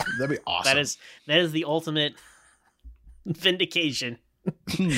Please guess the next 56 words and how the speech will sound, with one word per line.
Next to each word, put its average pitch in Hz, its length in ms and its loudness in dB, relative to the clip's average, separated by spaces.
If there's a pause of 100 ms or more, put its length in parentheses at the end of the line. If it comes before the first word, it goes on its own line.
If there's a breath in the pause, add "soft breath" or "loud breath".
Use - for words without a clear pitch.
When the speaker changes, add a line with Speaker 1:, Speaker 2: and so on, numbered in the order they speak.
(100)
Speaker 2:
You 202 80 4
get, 180 100 4
you 190 60 -4
gotta 285 140 2
keep 233 180 -2
up 202 120 -2
in 180 80 0
the 135 120 0
ante 247 220 0
at - 40 -2
that 98 160 -2
point, 110 220 -4
right? 165 340 2
Speaker 1:
It's - 140 -2
true. 87 240 0 (320 soft breath)
Speaker 2:
Yeah, 254 260 4
it's, 208 100 -8
that's 160 160 -4
how 214 120 6
it - 60 0
works. - 300 -2
Right? 143 180 2
It's 143 100 -4
like 160 160 0
you 156 60 -2
win 170 140 2
the 156 100 2
A 160 80 6
L 165 80 2
C 160 220 0
S, 220 160 -2
then 196 80 -6
you 185 40 -2
gotta 180 120 4
win 180 80 0
the 170 80 0
World 165 180 2
Series. 107 360 2
This 123 100 -2
is 147 80 0
Speaker 1:
You 156 100 2
Speaker 2:
like, 147 120 6
Speaker 1:
have 143 80 -2
to, 180 80 4
Speaker 2:
you, 170 140 -2
Speaker 1:
yeah. - 160 -4
Speaker 2:
you 185 80 4
know, 127 60 -2
it 147 160 -6
doesn't 170 180 0
matter 196 240 2
anymore. 101 300 -4
Like, 120 160 0
we're 165 200 2 (140)
the 170 240 4 (220 loud breath)
Astros, 151 640 2